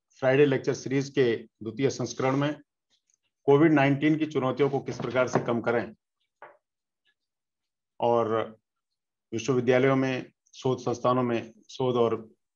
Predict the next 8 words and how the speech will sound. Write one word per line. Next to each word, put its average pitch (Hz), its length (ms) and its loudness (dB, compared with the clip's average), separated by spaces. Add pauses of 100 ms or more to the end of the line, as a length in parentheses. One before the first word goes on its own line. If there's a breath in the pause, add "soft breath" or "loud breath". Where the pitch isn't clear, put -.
(380)
शिक्षण 127 360 -4
कार्य - 240 2 (640)
प्रभावी 120 300 0
ढंग 123 200 0
से 123 400 -4 (320)
संचालित 123 640 -4
होते 113 200 -2
रहे, 123 280 -2